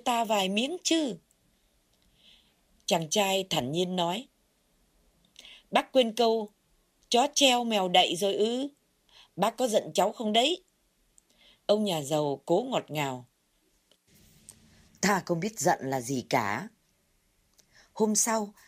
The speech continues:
chàng trai mượn ông nhà giàu cái rổ, bảo là đi ra đồng bắt cua về làm bữa. Đi được một lát, anh ta hớt hải chạy về nhà bảo, "Bác ơi, cháu vừa bắt được một con phượng hoàng đất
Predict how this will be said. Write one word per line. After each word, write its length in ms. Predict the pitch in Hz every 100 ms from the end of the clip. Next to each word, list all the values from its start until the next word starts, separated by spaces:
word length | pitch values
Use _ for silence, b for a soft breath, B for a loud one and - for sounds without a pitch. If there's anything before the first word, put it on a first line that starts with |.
| b -
chàng 220 | 202 185
trai 340 | 247 233 233
mượn 260 | 214 208 202
ông 160 | 208 233
nhà 140 | 180
giàu 280 | 156 160 143
cái 120 | 214 196
rổ, 300 | 156 110 170 b b b b -
bảo 240 | 175 147
là 400 | 208 196 175 165 160 _ _ -
đi 140 | 220
ra 140 | 240 240
đồng 280 | 190 156 156
bắt 220 | - -
cua 260 | 214 214 170
về 140 | 151
làm 260 | 139 131 131
bữa. 240 | 143 214 254 _ _ _ _ _ b b -
Đi 140 | 247
được 180 | 214 175
một 240 | 170 -
lát, 200 | 175 220 339 _ B B B
anh 220 | 180 185
ta 380 | 185 180 175 170 B B -
hớt 220 | 339 311
hải 300 | 220 151 139 -
chạy 180 | 226
về 140 | 175 175
nhà 220 | 170 156
bảo, 360 | 151 127 147 - _ B B
"Bác 160 | 233 330
ơi, 300 | 277 294 254 - _ B -
cháu 140 | 311
vừa 120 | 311
bắt 180 | 233 311
được 120 | 285
một 120 | 208 190
con 140 | 247
phượng 220 | 220 233 190
hoàng 260 | 190 175
đất 200 | 254 -